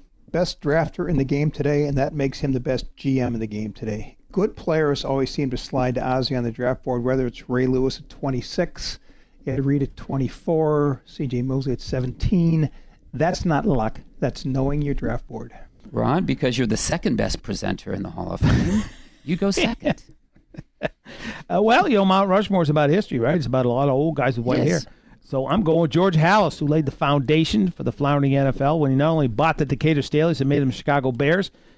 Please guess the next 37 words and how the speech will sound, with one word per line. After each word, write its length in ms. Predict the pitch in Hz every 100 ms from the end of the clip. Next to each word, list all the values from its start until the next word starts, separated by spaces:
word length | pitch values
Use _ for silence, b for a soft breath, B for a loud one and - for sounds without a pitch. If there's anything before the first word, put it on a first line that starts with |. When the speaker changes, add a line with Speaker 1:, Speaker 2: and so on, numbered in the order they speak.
| b -
Speaker 3:
but 160 | 147
convinced 340 | 143 135 180 -
the 80 |
guy 240 | 143 165 175
named 240 | 175 165
Red 220 | 160 185
Grange, 320 | 156 190 170 123
the 80 |
Galloping 500 | 127 147 160 151 160
Ghost, 400 | 135 185 170 -
to 80 | 139
sign 280 | - 143 147
a 60 | 123
contract 600 | 151 165 156 139 135 -
for 100 | 120
a 60 |
nineteen-game, 880 | 120 139 156 160 156 143 139 135 131
sixty-seven-day 920 | - 160 - 135 139 131 127 127 123 _ _ _
barnstorming 640 | 147 185 - 156 139 131 117
tour 220 | 139 131
in 60 |
nineteen 280 | 131 135 139
twenty-five 600 | 117 139 139 123 139 170 b b b _
that 140 | 135
is 80 | 120
widely 300 | 127 135 135
credited 420 | - 139 131 131
for 240 | - 127 110 _ -
legitimizing 560 | 123 156 156 147 127 123
pro 180 | 147
football 400 | 135 147 135 165
and 100 | 151
saving 360 | - 143 139 131
a 20 |
number 240 | 131 135 127
of 60 |
franchises, 640 | - 131 131 135 131 147